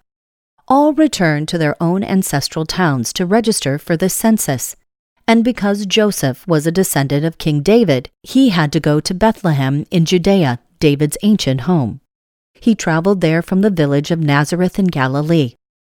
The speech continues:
He took with him Mary, to whom he was engaged, who was now expecting a child. And while they were there,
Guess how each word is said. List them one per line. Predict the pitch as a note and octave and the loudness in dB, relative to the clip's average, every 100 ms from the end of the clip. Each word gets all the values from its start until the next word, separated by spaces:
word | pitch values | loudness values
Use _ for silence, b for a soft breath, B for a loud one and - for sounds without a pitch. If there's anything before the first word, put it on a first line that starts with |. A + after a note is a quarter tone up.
| _ | _
He | - A#3 | -2 0
took | A#3+ - | 0 0
with | C4 | 0
him | B3 B3 | 2 4
Mary, | F#3 D3+ B2 A#2 _ _ | 4 2 0 -4 _ _
to | - | -6
whom | D3+ G#3 F3+ F#3 | -4 0 0 0
he | G3+ | -2
was | A3 C3+ B2 | -2 -2 -2
engaged, | E3+ E3+ F3+ C3 A#2 - - _ | 0 2 2 0 -4 -12 -18 _
who | _ D3+ | _ -2
was | C#3 C3+ | -2 -2
now | F3+ G3 C3+ B2 D3+ _ A3+ | -2 0 0 -2 -6 _ -6
expecting | - - A2 - C3 | -4 -4 -6 -2 -2
a | D#3 | 0
child. | - C#3+ B2+ A2 - _ _ _ _ _ _ - | 0 0 0 -4 -10 _ _ _ _ _ _ -4
And | B3+ B3+ | 0 2
while | B3+ C4+ | 2 2
they | C#4+ C#4 | 2 2
were | D4 | 2
there, | G3 B2 A#2+ | 2 0 -2